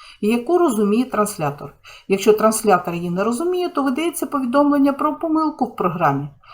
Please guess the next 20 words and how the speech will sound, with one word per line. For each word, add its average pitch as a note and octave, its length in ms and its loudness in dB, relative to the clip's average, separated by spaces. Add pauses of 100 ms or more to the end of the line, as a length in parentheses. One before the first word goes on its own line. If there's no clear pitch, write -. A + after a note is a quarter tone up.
(220)
За B3+ 240 4
умовчуванням D#4+ 1000 0
символи D#4+ 480 0
кодуються C#4+ 600 0
в A#3+ 60 -6
системі C4+ 540 2 (100)
У C#4+ 60 -6
Т C4 200 0
Ф B3+ 140 -4
вісім. D#3 460 -8 (720)
Розрізняють A3+ 800 4
такі D4+ 440 -2
види A#3 400 -4
лексем: F#3 580 -2 (220)
ключові, G#3+ 840 -2
зарезервовані B3+ 880 2
слова, D#3+ 580 -2 (500)
ідентифікатори, A#3 1120 4 (420)
літерали, G#3+ 800 4 (140)
константи, C#3+ 720 -2